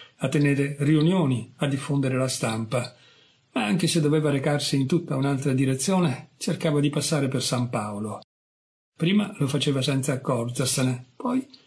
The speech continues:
capì che non era soltanto perché lì c'era una famiglia simpatica, ma perché nella famiglia c'era Verina, una ragazza che a lui piaceva. Anche Verina provava affetto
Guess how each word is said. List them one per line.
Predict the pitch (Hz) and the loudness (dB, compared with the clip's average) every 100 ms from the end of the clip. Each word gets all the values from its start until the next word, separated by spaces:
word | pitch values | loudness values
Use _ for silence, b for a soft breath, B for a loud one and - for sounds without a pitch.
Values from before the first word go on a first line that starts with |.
| B | B
capì | - 170 220 | -4 -2 0
che | - | 2
non | 185 180 | 2 2
era | 196 143 | 2 0
soltanto | 123 139 131 147 143 143 | 0 -2 -2 0 0 0
perché | 139 131 147 | -2 0 2
lì | 156 | 2
c'era | 160 147 139 | 2 2 0
una | 135 135 | 0 0
famiglia | - 143 147 135 135 | 2 2 4 2 2
simpatica, | 131 - 143 139 127 120 131 135 135 - B B B B _ | 2 2 2 2 -2 0 -2 0 -2 -4 B B B B _
ma | 180 | -2
perché | 190 165 147 | -2 0 2
nella | 147 165 175 | 2 4 2
famiglia | 208 226 233 208 175 | 4 4 6 4 2
c'era | - 185 185 180 - | 2 2 2 0 2
Verina, | 175 202 156 135 131 127 123 - - | 4 4 4 4 4 2 -4 -12 0
una | 143 | 2
ragazza | 131 135 156 156 131 | 2 0 0 -2 -4
che | 123 | -2
a | |
lui | 123 131 | 0 0
piaceva. | 131 123 117 104 104 104 b b b b b b | 0 -2 -2 -4 -4 -6 b b b b b b
Anche | - 196 185 | 0 2 2
Verina | 151 196 175 123 | 2 4 2 2
provava | 127 135 131 135 | 0 0 2 0
affetto | 127 - 143 127 - 131 123 | -2 -2 0 0 -2 -2 -4